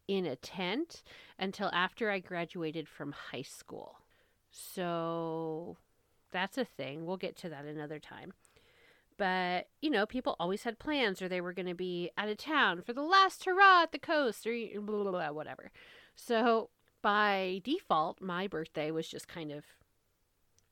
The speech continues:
whenever, which I love. I love that it's not like,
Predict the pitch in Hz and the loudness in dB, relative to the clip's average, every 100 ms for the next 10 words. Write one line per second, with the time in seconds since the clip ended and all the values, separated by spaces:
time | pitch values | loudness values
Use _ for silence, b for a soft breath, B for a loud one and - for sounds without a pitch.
0 | _ _ 175 196 190 156 - - 180 240 | _ _ -6 -2 0 -2 -4 -10 6 8
1 | 240 - - 190 185 175 180 226 151 180 | 8 2 -4 -4 -4 -4 -2 -2 -2 -6
2 | - 180 175 180 208 165 190 185 - 190 | -14 -14 -12 -10 -10 -8 -6 -6 -8 -10
3 | 165 170 165 156 | -10 -6 -8 -8